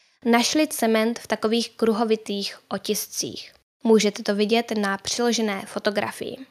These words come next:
Poblíž byly i větší palice, smetáček a lopatka a ty byly též celé od cementu. Ty kruhovité obtisky můžete vidět vždy tady, tady a třeba i tady. Opravdu to vypadá,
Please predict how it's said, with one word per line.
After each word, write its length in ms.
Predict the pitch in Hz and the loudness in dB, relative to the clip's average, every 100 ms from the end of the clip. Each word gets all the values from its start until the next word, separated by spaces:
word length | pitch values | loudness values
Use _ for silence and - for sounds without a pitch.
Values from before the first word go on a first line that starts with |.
| _ _ _ _ | _ _ _ _
Poblíž 500 | 226 208 202 208 254 | 2 4 2 0 0
byly 220 | 226 233 233 | 0 0 0
i 280 | - 220 | 2 2
větší 580 | 202 202 208 - - 277 | 2 -2 -2 -2 0 0
palice, 600 | 269 175 202 - 196 220 - _ _ - | 0 -2 -4 -4 -2 -2 -4 _ _ -12
smetáček 920 | - 226 208 202 196 190 190 208 - | -6 0 0 0 -4 -4 -4 -6 -4
a 80 | 196 | -4
lopatka 540 | 190 208 214 - 254 262 _ _ _ 254 | -2 0 -2 0 -2 -2 _ _ _ 0
a 60 | |
ty 80 | 262 | 4
byly 180 | 254 285 | 6 4
též 500 | - 202 220 254 - | 4 2 4 2 -4
celé 380 | - 202 190 - | -2 -2 -2 -2
od 220 | - 202 - | -4 -6 -4
cementu. 600 | - 226 190 - - - _ _ | -2 0 -2 -6 -10 -12 _ _
Ty 220 | 269 254 | 6 6
kruhovité 640 | 254 262 269 294 294 285 | 6 4 6 4 6 4
obtisky 560 | 220 214 - 208 - 226 | 4 0 -4 -6 -2 0
můžete 320 | 220 220 233 | 0 0 -2
vidět 360 | 214 208 214 208 | -4 -2 -2 -2
vždy 760 | 196 196 196 - 196 185 190 - - _ - | -4 -4 -4 -2 -2 0 -4 -10 -20 _ -4
tady, 480 | 190 214 269 311 349 _ _ _ | 0 4 4 2 -6 _ _ _
tady 480 | - 190 202 226 240 - 214 | -6 -4 0 0 0 -4 -4
a 220 | 190 202 | -4 -2
třeba 260 | - 196 | -4 -4
i 100 | - | -6
tady. 260 | 190 202 196 - - - | -4 -4 -4 -10 -16 -4
Opravdu 320 | 240 269 247 | 0 0 0
to 100 | 254 | 2
vypadá, 520 | 233 220 202 190 190 | 2 2 0 0 0